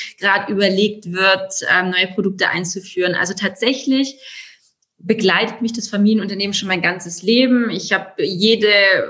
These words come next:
Weihnachtsfeier, jedes Sommerfest, äh, mitverbracht, kenne also die Mitarbeiter, seit ich ganz, ganz klein bin, eigentlich Baby,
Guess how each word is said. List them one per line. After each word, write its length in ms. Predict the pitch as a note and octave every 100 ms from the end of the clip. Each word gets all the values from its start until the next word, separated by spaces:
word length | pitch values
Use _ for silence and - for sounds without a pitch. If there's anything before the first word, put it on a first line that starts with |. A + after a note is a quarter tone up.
| A2+
Weihnachtsfeier, 920 | F#3+ G#3 A3+ A3+ - - G3+ G3+ G3+
jedes 360 | G3 G#3 G#3 G#3
Sommerfest, 760 | G#3 G#3 G#3 - G3 G3 -
äh, 160 | - F#3+
mitverbracht, 1000 | G3+ G#3 G#3+ G3 F#3 - F#3 G3+ - -
kenne 300 | G#3+ F#3+ G3
also 180 | F#3 F#3+
die 120 | F#3+
Mitarbeiter, 680 | G3 G3 F#3 F3 F3 F3+ F#3
seit 280 | F3+ F3 F3
ich 140 | -
ganz, 200 | F3+ F#3
ganz 200 | F3 F3
klein 340 | F3 E3 F3
bin, 280 | F3+ G#3+ A3
eigentlich 360 | - F3 F3 -
Baby, 480 | G3+ G#3 B3 -